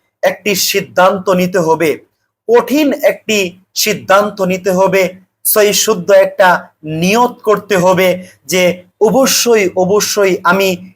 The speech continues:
এই দশ দিনের মধ্যে আমি মহান রব্বুল আলামিনের দিকে ফিরে যাব। এরকম একটা বিশুদ্ধ নিয়ত অবশ্যই আমাকে আপনাকে করতে হবে, আমার এরকম একটি সুন্দর নিয়ত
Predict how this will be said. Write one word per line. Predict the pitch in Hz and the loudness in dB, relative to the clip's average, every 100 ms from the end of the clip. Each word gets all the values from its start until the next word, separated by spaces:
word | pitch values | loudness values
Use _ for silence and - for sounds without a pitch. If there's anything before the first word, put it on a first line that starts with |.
| - | -2
এই | 196 190 | 0 0
দশ | 123 160 214 - 135 | 0 2 2 0 -4
দিনের | 185 190 190 | -2 0 0
মধ্যে | 175 185 180 180 175 - _ | 2 0 0 -2 -2 -6 _
আমি | 165 190 | -2 0
মহান | 175 175 190 185 | 2 2 2 0
রব্বুল | 170 180 180 175 | 2 2 2 2
আলামিনের | 170 175 190 180 180 175 | 2 2 0 -2 -4 -4
দিকে | 185 180 180 156 - _ _ | -8 -4 -4 -4 -8 _ _
ফিরে | - 214 196 | -4 0 2
যাব। | 165 143 143 - _ _ _ _ - | 2 2 -2 -4 _ _ _ _ 0
এরকম | 202 208 202 | 2 2 2
একটা | 196 196 | 2 0
বিশুদ্ধ | 151 202 - 202 165 | -2 -4 -2 -4 0
নিয়ত | 196 175 196 190 185 - _ - | 0 2 2 2 2 -8 _ -4
অবশ্যই | 190 247 - 226 208 175 - | -2 -2 -2 -2 -2 -2 -4
আমাকে | 170 190 185 170 | 0 0 2 0
আপনাকে | 170 185 180 185 170 - _ _ _ | 0 -2 -2 0 -4 -6 _ _ _
করতে | 214 220 - | -2 -2 -2
হবে, | 190 180 185 180 180 - | 2 2 2 0 -2 -6
আমার | 165 180 185 180 | 0 2 2 2
এরকম | 185 226 233 202 165 | 0 -2 0 -2 -2
একটি | 165 175 196 | -4 -4 -8
সুন্দর | 185 - 190 196 196 170 | -8 -4 -4 0 0 0
নিয়ত | 156 180 175 | 0 2 2